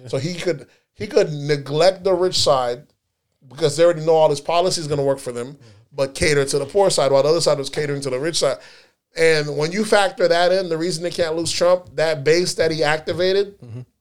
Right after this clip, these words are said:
Speaker 2: he literally could start his own party.
Speaker 1: Yeah.
Speaker 2: And,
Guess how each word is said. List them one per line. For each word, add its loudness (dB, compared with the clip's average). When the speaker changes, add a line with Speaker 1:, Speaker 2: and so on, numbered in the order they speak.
Speaker 2:
he -2
literally 4
could -8
start 2
his -2
own 0
party. 2
Speaker 1:
Yeah. -4
Speaker 2:
And, -4